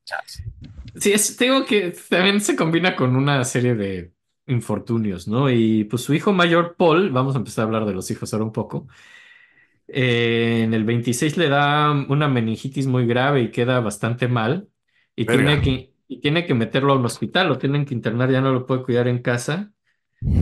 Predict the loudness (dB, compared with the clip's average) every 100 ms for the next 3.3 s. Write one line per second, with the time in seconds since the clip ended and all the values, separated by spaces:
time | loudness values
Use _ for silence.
0 | 4 4 2 0 _ _ -6 0 2 2
1 | 2 2 2 2 0 2 0 -2 -4 -2
2 | -2 -2 -2 -4 -2 0 2 0 2 2
3 | 0 -4